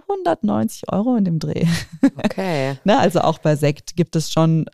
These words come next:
Speaker 1: Ultra-Premium-Produkte in der Pfalz. Ich würde jetzt schon sagen, dass wir da in einem sehr hohen Preisbereich angekommen sind,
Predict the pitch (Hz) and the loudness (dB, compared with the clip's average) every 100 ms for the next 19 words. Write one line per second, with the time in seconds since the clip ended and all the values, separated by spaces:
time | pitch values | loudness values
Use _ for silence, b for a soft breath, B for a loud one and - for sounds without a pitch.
0 | _ 175 180 - 139 - 147 147 135 - | _ 4 4 0 -4 -2 0 0 0 -2
1 | 135 143 - 131 131 135 123 123 - 156 | -4 -4 -2 -2 -2 -4 -4 -4 -2 -4
2 | 135 - 143 127 123 123 131 - - - | -2 0 0 2 -2 -2 -4 -6 -8 -8
3 | - 143 135 143 - 147 147 147 143 135 | -4 -4 -4 -8 -2 0 2 2 2 0
4 | 143 - 139 - 135 131 135 - 175 202 | -2 -4 -6 -6 -6 -4 -6 0 0 2
5 | - 175 165 175 | 2 0 2 0